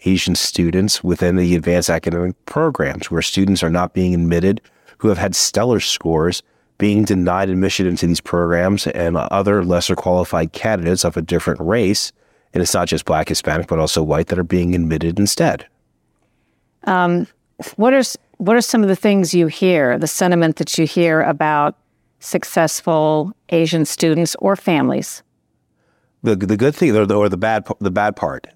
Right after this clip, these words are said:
Speaker 1: The
Speaker 2: I
Speaker 1: ba-
Speaker 2: would say the part that, that jibes with the complaints that they are discriminated
Speaker 1: It's, it's existed for some time. I've been, um, before I decided to, to step into this and try to restore excellence in education, because this attack on,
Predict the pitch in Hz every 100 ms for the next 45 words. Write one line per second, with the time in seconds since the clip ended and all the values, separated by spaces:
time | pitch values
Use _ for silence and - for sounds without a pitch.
0 | _ 208 254 - 240 196 185 214 185 165
1 | 180 160 - _ 185 180 - 185 185 165
2 | - 170 - 165 165 - 180 170 160 -
3 | 156 - 156 151 147 143 143 - _ -
4 | 165 - 160 151 - - 165 - 131 107
5 | 104 98 107 - 95 - 92 85 - -
6 | 80 73 80 90 131 131 - 110 107 104
7 | 101 - 95 87 85 104 - 120 113 98
8 | - 101 98 87 - 95 90 - 90 -
9 | 95 - 92 85 90 90 - - 90 85
10 | 82 - 90 87 85 82 78 90 78 82
11 | 87 82 80 71 80 - _ _ _ _
12 | _ - 127 113 - 113 110 95 87 82